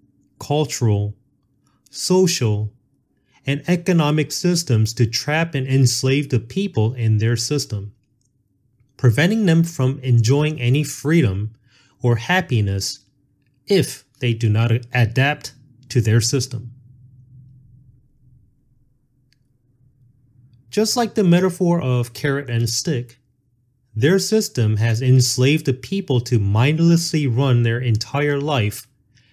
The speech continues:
towards the carrot before their eyes, which is the lust of the flesh, the lust of the eyes,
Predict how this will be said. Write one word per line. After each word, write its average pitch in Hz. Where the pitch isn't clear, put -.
towards 160
the 120
carrot 127
before 120
their 107
eyes, 107
which 165
is 165
the 156
lust 127
of 113
the 117
flesh, 143
the 139
lust 120
of 113
the 107
eyes, 98